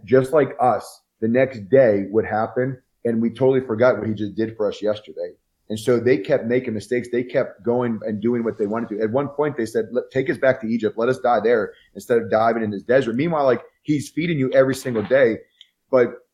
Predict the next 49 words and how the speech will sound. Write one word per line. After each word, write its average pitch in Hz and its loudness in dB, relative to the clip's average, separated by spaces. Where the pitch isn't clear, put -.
that 131 6
is 143 -2
the 135 2
curse 135 -2
of 113 -6
this 110 -4
world, 127 2
that 104 -2
we're 107 -4
so 127 -2
selfish 131 -2
in 104 -8
our 104 -2
own 117 -4
desires 113 0
that 110 0
we 110 -4
don't 113 -2
see 127 -4
the 101 -4
blessings 113 -6
God 92 -8
given 113 -6
to - -16
us. - -20
So 104 -2
my 147 2
dad 143 4
told 127 2
me 120 2
someday 113 2
that 107 4
I 110 4
would 107 2
lose 107 -2
the 107 -2
passion 104 -6
to 82 -12
hunt. 87 -12
And 95 -8
I 92 -8
was 95 -10
sitting 151 0
in 127 -2
my 113 -2
house 113 -4
the 104 0
other 98 -4
day, 98 -2